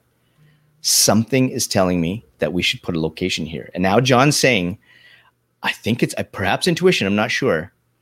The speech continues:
But he goes ahead, goes against his team's recommendation, and puts, uh, a location there. And that was the first location for a franchise opportunity called the Beer Market.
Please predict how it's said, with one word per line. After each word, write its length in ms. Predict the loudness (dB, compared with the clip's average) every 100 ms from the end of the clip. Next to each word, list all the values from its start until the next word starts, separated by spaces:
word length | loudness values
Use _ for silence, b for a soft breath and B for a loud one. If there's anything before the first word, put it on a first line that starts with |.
| _ _ _ _
But 340 | -2 0 0 -6 _
he 260 | _ -10 -6
goes 300 | 2 4 4
ahead, 400 | 2 2 2 -2
goes 160 | -6 -6
against 420 | -2 -2 -2 -6
his 140 | -10 -8
team's 300 | -6 -4 -4
recommendation, 760 | -6 -6 -6 -6 -6 -8 -10 -14 _ _
and 160 | -12 -4
puts, 340 | -4 -4 -10 _
uh, 260 | -4 -2 -2 -4
a 20 |
location 460 | -4 -2 -4 -4 0
there. 120 | 0
And 160 | 0 -2
that 120 | -4
was 100 | -6
the 60 |
first 260 | -6 -8 -6
location 420 | -6 -4 -4 -6
for 180 | -6 -8
a 40 |
franchise 640 | -2 -2 -2 -2 -2 -2 -6 -10
opportunity 400 | -12 -8 -8 -6
called 300 | -6 -6 -8
the 160 | -10 -6
Beer 240 | -2 0
Market. 400 | 0 -2 -4